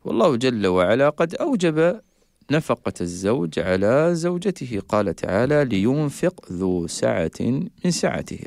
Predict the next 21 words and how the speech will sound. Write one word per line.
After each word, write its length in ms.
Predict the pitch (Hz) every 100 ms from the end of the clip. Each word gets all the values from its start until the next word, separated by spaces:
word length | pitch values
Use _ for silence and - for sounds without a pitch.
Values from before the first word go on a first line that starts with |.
| -
أي 100 | 95
ينفق 460 | 143 202 - -
إذا 400 | - 139 95 90 92
كان 420 | - 98 127 131
غنياً 580 | 107 82 82 110 113 117
مما 760 | 127 90 95 120 98 92 - 90
آتاه 380 | - 107 90
الله 380 | 82 82 60 - -
على 420 | - 92 87 85 - -
قدر، 440 | 120 143 165 180 - - - - -
على، 500 | - 160 104 123 147 -
يعني، 380 | - - -
مقدرته 920 | 175 196 - 104 87 82 - 98 127 139
و، 380 | 113 95 117 135 _ _ - - _ -
آه، 360 | 98 107 - 101
على 120 | 135
استطاعته. 1120 | - 143 139 131 98 95 - - 80 78 - - - _ _ _ _ -
وأما 280 | 349 330 120
إذا 220 | 107 98
كان 360 | - 117 107
فقيراً 640 | 90 87 - 104 117 135